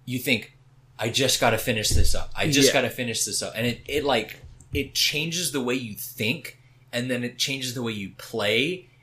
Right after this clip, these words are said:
Speaker 1: and then it changes the entire, like, atmosphere of the game.
Speaker 2: Yeah, the whole situation of
Speaker 1: It's
Speaker 2: it.
Speaker 1: crazy. It's insane.
Speaker 2: And I guess as a hitter, you know, like, okay, like, we only have one more out to spare before we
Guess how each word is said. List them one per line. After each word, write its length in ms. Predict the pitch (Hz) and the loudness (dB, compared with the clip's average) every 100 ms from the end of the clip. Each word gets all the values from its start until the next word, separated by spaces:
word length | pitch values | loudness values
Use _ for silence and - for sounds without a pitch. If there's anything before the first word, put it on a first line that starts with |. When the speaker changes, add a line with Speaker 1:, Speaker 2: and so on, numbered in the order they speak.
| - | -10
Speaker 1:
and 80 | 127 | -4
then 80 | 123 | -2
it 120 | 120 | -2
changes 440 | - 143 156 156 | -2 -2 -4 -6
the 120 | 131 123 | -4 -4
entire, 460 | 117 - 120 131 | -4 -2 0 2
like, 280 | 120 92 - - | 0 -2 -2 0
atmosphere 680 | 98 113 120 - 139 139 | 2 2 -2 -2 -2 -2
of 80 | 127 | -2
the 80 | 107 | -4
game. 500 | 104 98 101 117 147 165 | -4 -2 0 -2 -6 0
Speaker 2:
Yeah, 200 | 135 175 | 6 6
the 120 | 139 | 6
whole 120 | 175 | 2
situation 640 | 190 147 131 131 277 - 107 | 0 0 4 6 6 2 0
of 60 | 143 | 0
Speaker 1:
It's 120 | - | 0
Speaker 2:
it. 60 | |
Speaker 1:
crazy. 540 | - 202 247 202 101 85 | 0 2 2 2 -2 -4
It's 200 | 147 - | -2 0
insane. 580 | 170 - - 220 190 98 | 2 4 4 4 0 0
Speaker 2:
And 120 | 180 180 | 2 6
I 60 | |
guess 200 | 196 233 | 6 8
as 140 | 226 170 | 6 6
a 80 | |
hitter, 320 | 139 170 156 143 | 6 6 8 8
you 140 | 135 | 6
know, 180 | 135 127 | 6 6
like, 220 | 123 117 | 4 2
okay, 460 | 135 147 117 107 - _ _ _ _ _ _ _ - | 2 2 2 2 -4 _ _ _ _ _ _ _ 0
like, 260 | 143 131 | 4 6
we 120 | 143 | 6
only 140 | 160 143 | 6 4
have 200 | 143 120 | 0 0
one 300 | 123 131 123 | 0 2 2
more 180 | 120 139 | 0 0
out 180 | 120 120 | -2 -2
to 80 | |
spare 260 | 120 131 120 | -2 -2 -2
before 300 | 117 127 120 | -4 -4 -2
we 280 | 117 110 | -2 -6